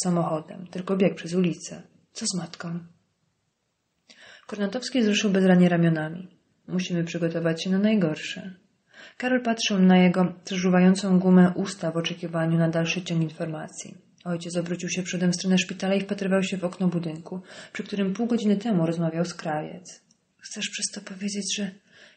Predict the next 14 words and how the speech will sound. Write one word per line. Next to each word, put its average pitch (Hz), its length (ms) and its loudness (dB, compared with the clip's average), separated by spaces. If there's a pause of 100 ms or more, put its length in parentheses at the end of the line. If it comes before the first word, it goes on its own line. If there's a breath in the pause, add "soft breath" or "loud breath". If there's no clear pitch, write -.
jeżeli 202 240 -4
z 247 80 -8
tego 220 240 0
wyjdzie, 202 400 4
to 180 100 -4
będzie 175 340 0
prawdziwy 170 560 -2
cud". - 380 -12 (260)
Kula 170 220 0
zrobiła 170 360 4
spustoszenie 175 640 -4
w 170 80 -6
klatce 165 300 -8
piersiowej. 160 680 -8